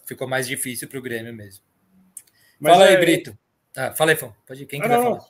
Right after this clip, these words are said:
Speaker 2: não. É, eu ia deixar o Brito falar mesmo. É, mas é o que eu acho. O Corinthians já se livrou,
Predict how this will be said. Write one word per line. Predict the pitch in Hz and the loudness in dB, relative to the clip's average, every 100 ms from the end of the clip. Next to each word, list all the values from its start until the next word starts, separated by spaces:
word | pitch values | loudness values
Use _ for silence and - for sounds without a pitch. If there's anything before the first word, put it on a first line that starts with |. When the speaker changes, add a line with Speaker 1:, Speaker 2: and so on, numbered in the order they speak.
| _ | _
Speaker 2:
não. | 147 | -4
É, | 147 135 | -2 0
eu | 139 | 0
ia | 147 | -2
deixar | 143 139 | -2 -4
o | 156 | -4
Brito | 135 131 | -4 -6
falar | 127 113 | -4 -4
mesmo. | 101 90 _ _ 78 | -6 -14 _ _ -14
É, | 104 110 110 110 120 | -8 -4 -4 -4 -4
mas | 151 | -2
é | 160 | 0
o | 165 | 0
que | 202 | 0
eu | 196 | 2
acho. | 127 - | 2 0
O | - | -10
Corinthians | - 151 165 147 110 | -8 -6 -6 -8 -8
já | 123 | -8
se | 120 120 | -8 -8
livrou, | 113 107 127 156 127 | -12 -8 -6 -6 -8